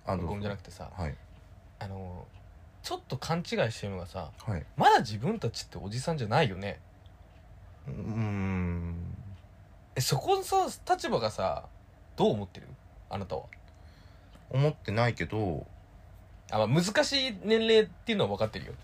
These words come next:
Speaker 1: おじさんだとは思ってないけど、世間から見たらおじさんなんだろうな、立派なって思ってる。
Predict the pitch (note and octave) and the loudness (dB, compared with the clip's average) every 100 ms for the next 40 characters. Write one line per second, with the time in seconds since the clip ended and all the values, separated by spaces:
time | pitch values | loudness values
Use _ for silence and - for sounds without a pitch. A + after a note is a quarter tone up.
0 | - A2+ A2 A#2+ D3+ E3+ F#3 B2 C#3 B2+ | -12 -8 -4 0 0 2 2 4 2 2
1 | C3+ B2+ G#2 D3+ D#3+ G#2 D2+ - - - | 0 0 -2 0 0 0 -4 -10 -20 -20
2 | - - - - F3 D#3+ A#2 A2+ A#2+ G2 | -20 -20 -12 -4 2 4 6 6 6 6
3 | F#2 F#2+ A#2+ A#2+ C3+ G2 F2 G2+ F#2+ F2 | 4 2 4 6 6 6 4 4 4 0
4 | - F#2+ G2 - D2+ D2+ - | 2 4 4 0 -6 -6 -8